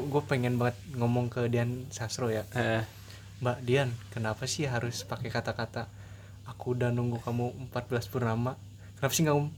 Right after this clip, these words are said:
Speaker 1: 'Udah empat belas tahun'?" gitu?
Speaker 2: Ya kan biar puitis, namanya
Speaker 1: Iya.
Speaker 2: juga film.
Speaker 1: Eh, emang, emang Dian Sastro pernah ngomong gitu ya?
Speaker 2: Enggak, kan ngomong si Rangga ya.
Speaker 1: Oh iya, si Rangganya yang ngomong ya?
Speaker 2: Nah, heeh.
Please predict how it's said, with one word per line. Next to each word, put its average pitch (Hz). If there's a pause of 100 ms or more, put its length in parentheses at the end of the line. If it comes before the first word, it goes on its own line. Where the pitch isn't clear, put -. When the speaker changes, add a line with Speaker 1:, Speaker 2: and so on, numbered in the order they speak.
(220)
Speaker 1:
'Udah 175
empat 170
belas 156
tahun'?" 160
gitu? 113 (500)
Speaker 2:
Ya 120
kan 175
biar 165
puitis, 156
namanya 139
Speaker 1:
Iya. 127
Speaker 2:
juga 170
film. 180 (1120)
Speaker 1:
Eh, 123
emang, 117 (140)
emang 139
Dian 160
Sastro 160
pernah 156
ngomong 139
gitu 107
ya? 101 (280)
Speaker 2:
Enggak, 110
kan -
ngomong 123
si 131 (280)
Rangga 120
ya. 101 (260)
Speaker 1:
Oh 127
iya, 117
si -
Rangganya 123
yang 110
ngomong 117
ya? 113
Speaker 2:
Nah, 107
heeh. 110